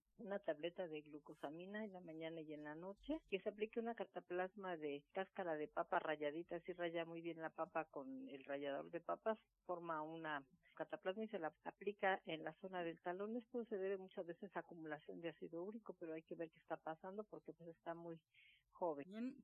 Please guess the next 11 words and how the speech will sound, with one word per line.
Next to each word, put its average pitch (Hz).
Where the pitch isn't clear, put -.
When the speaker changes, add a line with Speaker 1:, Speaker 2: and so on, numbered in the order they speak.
Speaker 2:
para 208
Janet 220
Michan, 247
Lourdes 233
Bustos 262
de 233
Iztacalco, 233
sesenta 226
y 226
un 302
años. 269